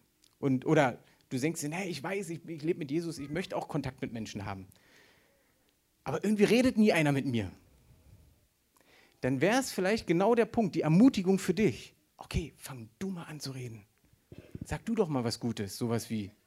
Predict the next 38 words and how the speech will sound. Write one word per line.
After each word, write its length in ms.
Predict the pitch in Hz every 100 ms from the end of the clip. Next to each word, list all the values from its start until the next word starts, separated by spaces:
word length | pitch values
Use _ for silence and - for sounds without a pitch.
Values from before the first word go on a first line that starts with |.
| _ -
Guten 200 | 123 117
Morgen 420 | 143 165 135 98 -
oder 320 | 113 101 95 -
Hallo. 500 | 165 233 185 113 - _ _ _ _ _ _ _ _ _ _ - -
Du 120 | 127
wirst 220 | 185 202
merken, 340 | 190 240 269 196
wie 60 |
sich 160 | 180 175
das 120 | 175
sogar 200 | 156 -
bei 80 | 143
dir 200 | 143 277
dann 160 | 269 -
verändert, 380 | 190 233 196
dass 140 | 160 -
du 60 |
dich 180 | 151 -
öffnest 400 | 220 254 196 -
für 140 | - 139
die 100 | 117
Leute 440 | 101 104 127 220 - _ _ -
und 80 | 165
plötzlich 280 | 202 160
rechts 260 | 233 269 -
und 100 | 180
links 300 | 202 262 -
siehst, 440 | 262 240 269 - _ _ _ _
hey, 140 | - 247
da 100 | 180
sind 200 | 180 180
ja 80 | 160
Mitarbeiter, 640 | 233 220 160 165 220 220 - _
das 120 | - 220
sind 120 | 185
ja 80 | 190
auch 100 | 254
Menschen. 460 | 156 131 - 98